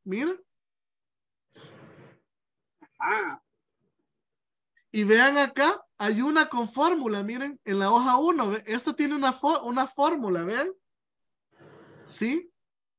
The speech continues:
Speaker 1: Tiene tre-, tres Marías, tiene, ¿ve? María, es María, no es María. <laughs> ¿Ya ven?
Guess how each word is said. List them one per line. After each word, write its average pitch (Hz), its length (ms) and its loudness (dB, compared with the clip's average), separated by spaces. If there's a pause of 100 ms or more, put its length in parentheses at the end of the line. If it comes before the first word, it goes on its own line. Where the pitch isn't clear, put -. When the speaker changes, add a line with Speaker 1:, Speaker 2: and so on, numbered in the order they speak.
(200)
Speaker 1:
Tiene 247 320 0
tre-, 254 400 -2 (180)
tres 269 240 2
Marías, 285 520 0
tiene, 262 320 -4
¿ve? 220 260 -4
María, 208 680 -4 (240)
es 196 220 -2
María, 233 640 -2
no 202 280 -4
es 208 160 -4
María. 196 640 -6
<laughs> 202 580 -8 (600)
¿Ya 180 180 0
ven? 269 260 -2